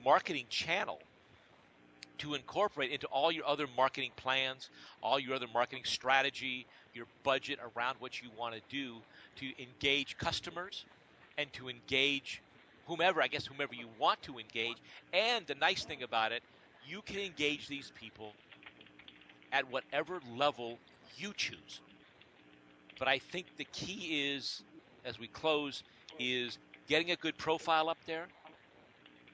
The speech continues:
getting quality people where you build a relationship with. It's not a numbers game. Truly developing a strategy around how you're gonna communicate with them,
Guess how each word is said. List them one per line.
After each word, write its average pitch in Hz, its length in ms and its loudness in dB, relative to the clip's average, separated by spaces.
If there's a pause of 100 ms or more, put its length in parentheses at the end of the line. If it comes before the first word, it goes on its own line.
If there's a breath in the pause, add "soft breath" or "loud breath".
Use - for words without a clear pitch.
(680)
getting 151 240 6
quality 156 500 6
people 160 380 -8
where 131 100 -4
you 117 180 -10
build 139 200 -2
a - 20 -6
relationship 120 580 0
with. 147 160 -8
It's - 140 -12
not 117 160 0
a 117 100 -4
numbers 123 360 -4
game. 127 240 -6 (760)
Truly 208 380 0
developing 147 800 4 (460)
a 120 100 -2
strategy 147 920 2
around 120 560 0 (460)
how 135 240 0
you're 143 200 -8
gonna 135 220 -4 (180)
communicate 135 560 -8
with 123 160 -10
them, 123 180 -4